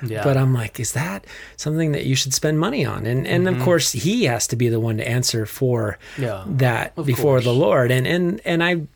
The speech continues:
Speaker 2: feel like with the response that I saw, it's probably not anything that was outside of what they could afford. It's just, you know, you really want transparency. You wanna
Speaker 1: Yeah.
Speaker 2: say,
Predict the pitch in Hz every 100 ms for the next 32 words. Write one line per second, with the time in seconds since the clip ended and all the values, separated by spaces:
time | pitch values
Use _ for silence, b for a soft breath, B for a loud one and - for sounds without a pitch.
0 | - - 165 208 127 120 - 156 131 117
1 | - 120 113 - 127 127 - 117 113 -
2 | 123 139 113 117 - - 123 151 143 131
3 | 113 117 123 - B B B 131 131 135
4 | 131 123 117 113 117 107 - 123 123 113
5 | 117 120 110 - 104 - - 113 - 139
6 | 175 165 123 127 B B B B - 180
7 | 175 214 - - - - 196 - - -
8 | - 220 202 175 175 175 175 170 185 196
9 | 185 185 170 180 170 175 208 139 139 143
10 | 147 156 - 143 131